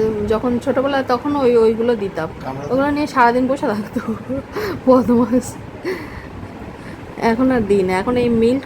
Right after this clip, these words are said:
Speaker 1: বোন যেগুলো, ক্যালসিয়াম বোনেরই মিল্ক বোন, এইগুলো খায়।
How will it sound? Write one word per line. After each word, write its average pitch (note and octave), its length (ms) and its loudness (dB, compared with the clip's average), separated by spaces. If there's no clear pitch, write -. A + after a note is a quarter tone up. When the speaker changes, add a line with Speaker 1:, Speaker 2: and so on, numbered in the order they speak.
Speaker 1:
বোন C#4 200 2
যেগুলো, C#4+ 380 0
ক্যালসিয়াম E4 400 2
বোনেরই C4+ 380 2
মিল্ক B3 340 0
বোন, A3+ 160 0
এইগুলো A3+ 420 4
খায়। A#2 140 -6